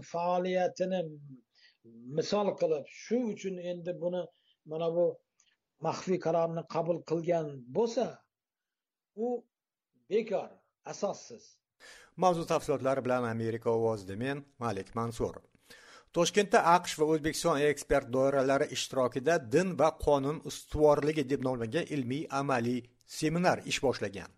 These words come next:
Speaker 2: Seminar ikki davlat mutaxassislarining o'zaro tajriba almashishi, diniy erkinlik va qonunchilik sohasiga oid hamkorlik muhokamasi uchun tashkil qilingan. Diniy erkinlik ta'minlanishi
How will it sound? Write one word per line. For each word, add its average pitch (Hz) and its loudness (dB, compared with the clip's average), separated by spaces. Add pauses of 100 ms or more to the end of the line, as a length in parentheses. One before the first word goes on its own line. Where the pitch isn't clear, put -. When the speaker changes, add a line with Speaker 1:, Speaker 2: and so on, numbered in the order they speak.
(440)
Speaker 2:
Seminar 214 6
ikki 180 -4
davlat 170 6
mutaxassislarining 135 0 (160)
o'zaro 123 6 (200)
tajriba 135 2
almashishi, 170 -2 (500)
diniy 180 2
erkinlik 139 -2
va 147 6 (120)
qonunchilik 139 0
sohasiga 123 2 (160)
oid 170 2
hamkorlik 147 2 (300)
muhokamasi 147 2
uchun 120 -6
tashkil 143 -2
qilingan. 196 2 (840)
Diniy 214 8
erkinlik 214 0
ta'minlanishi 180 4